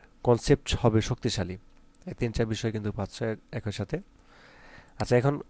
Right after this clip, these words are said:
আহ, ক্লিয়ার কথা সেটি হচ্ছে যে তোমাদের আসলে, আহ, জিএসসি পরীক্ষা বা জিডিসি পরীক্ষা কিন্তু দুই হাজার পঁচিশ সালে কিন্তু হবে না, ঠিক আছে? এটা কিন্তু আগে যে নিয়মটা ছিল বাতিল করা হয়েছিল, দুই হাজার তেইশ সাল থেকে বাংলাদেশ নতুন শিক্ষাক্রম অনুযায়ী পিএসসি,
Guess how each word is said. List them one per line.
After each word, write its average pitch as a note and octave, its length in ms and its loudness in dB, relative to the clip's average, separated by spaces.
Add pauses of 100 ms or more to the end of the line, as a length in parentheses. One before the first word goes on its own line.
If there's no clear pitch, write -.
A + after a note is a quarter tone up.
(260)
আহ, A2+ 220 2
ক্লিয়ার C3+ 220 4
কথা E3 340 4
সেটি B2+ 360 0
হচ্ছে C3 260 2
যে C3+ 160 2
তোমাদের B2+ 340 2
আসলে, B2+ 260 6
আহ, - 880 2
জিএসসি A2 480 2
পরীক্ষা A#2+ 540 4
বা G#2+ 380 0
জিডিসি A2 380 2
পরীক্ষা A2 300 4
কিন্তু G#2+ 220 -2
দুই G#2 140 4
হাজার G#2 220 2
পঁচিশ A#2+ 260 -2
সালে G#2+ 160 0
কিন্তু B2+ 280 0
হবে G#2+ 260 4
না, F2 180 -8 (320)
ঠিক D3+ 100 0
আছে? B2 200 0 (580)
এটা A2 180 0
কিন্তু G#2+ 340 -2
আগে A2 280 0
যে A2 440 2 (100)
নিয়মটা A#2+ 300 2
ছিল A2+ 200 -2
বাতিল G#2+ 280 0
করা G#2 160 -2
হয়েছিল, G2+ 260 -2 (480)
দুই G#2+ 80 4
হাজার G#2 100 6
তেইশ A#2 260 0
সাল A2 120 4
থেকে A2 200 -2
বাংলাদেশ G#2 420 2
নতুন A2 240 0
শিক্ষাক্রম A2 580 -2
অনুযায়ী A2+ 380 2
পিএসসি, A2+ 360 0